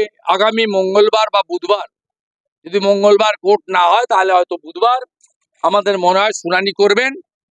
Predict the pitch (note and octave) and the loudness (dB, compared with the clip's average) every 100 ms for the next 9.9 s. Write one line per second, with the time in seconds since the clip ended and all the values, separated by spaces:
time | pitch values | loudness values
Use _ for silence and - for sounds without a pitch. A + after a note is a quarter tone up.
0 | _ D3+ F#3 G#3 G#3 G3+ G#3 A3+ G3+ G3 | _ 2 2 2 2 2 2 -2 0 -2
1 | A3+ G3+ G3+ G#3 G3+ G#3+ B3+ C4 E4+ _ | -2 -6 -2 -2 0 -2 0 0 0 _
2 | _ _ F#3+ G3 G#3+ G#3+ G3+ - _ _ | _ _ -4 0 0 0 -2 -8 _ _
3 | _ _ _ E3+ G3 G3+ G3+ G#3 G#3+ G#3 | _ _ _ 0 2 0 0 2 2 0
4 | - _ _ - E3+ F#3+ G3 F3 G3+ F#3+ | -2 _ _ -8 -4 -2 -2 -2 -4 -2
5 | G3+ - F3+ A3+ A#3 G#3+ - - F#3+ G3+ | -4 -6 -2 0 2 -2 -8 -2 -2 -2
6 | G3+ G#3 A3 G3+ G3+ G3+ G#3 F#3+ F#3+ F#3 | -6 -4 -2 -2 -2 -4 -6 0 0 0
7 | F3+ - F3 G3 - C4+ F4+ _ _ _ | -4 -6 -6 -4 0 -2 -2 _ _ _
8 | _ D#3 E3+ F3+ F3 G3 G#3 - F#3 G#3 | _ -2 0 0 0 2 0 0 0 2
9 | A#3 C4 - - D#4+ G#3+ F#3 F3+ | 0 -2 -8 -4 -2 0 0 2